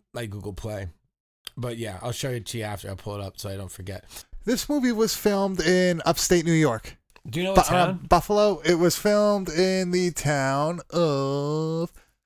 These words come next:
Speaker 2: North Tonawanda, New York. It's near Buffalo. It was filmed in, uh, August of nineteen eighty.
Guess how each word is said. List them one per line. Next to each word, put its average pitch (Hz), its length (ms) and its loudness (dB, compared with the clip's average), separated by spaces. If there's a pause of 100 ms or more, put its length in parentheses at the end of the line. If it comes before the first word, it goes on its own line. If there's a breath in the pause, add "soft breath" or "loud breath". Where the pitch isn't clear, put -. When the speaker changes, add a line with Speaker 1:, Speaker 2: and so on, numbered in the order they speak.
(360)
Speaker 2:
North 165 580 -2 (160)
Tonawanda, 160 840 -2
New 127 100 -2
York. 131 420 -2
It's - 180 -6
near 131 160 -2
Buffalo. 113 560 -4
It 110 40 -6
was 113 120 -8
filmed 120 300 -4
in, 117 180 -6
uh, 113 440 -2 (120)
August 127 460 -4
of 113 320 -6
nineteen 110 340 -8
eighty. 104 300 -8